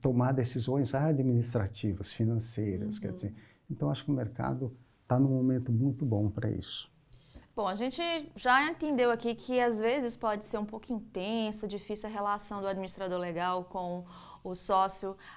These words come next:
Speaker 2: advogado, mas e as empresas que são familiares, os escritórios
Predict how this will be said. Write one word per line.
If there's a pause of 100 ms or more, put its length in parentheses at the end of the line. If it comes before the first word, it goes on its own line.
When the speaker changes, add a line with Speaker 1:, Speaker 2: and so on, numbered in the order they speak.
Speaker 2:
advogado,
mas
e
as
empresas
que
são
familiares,
os
escritórios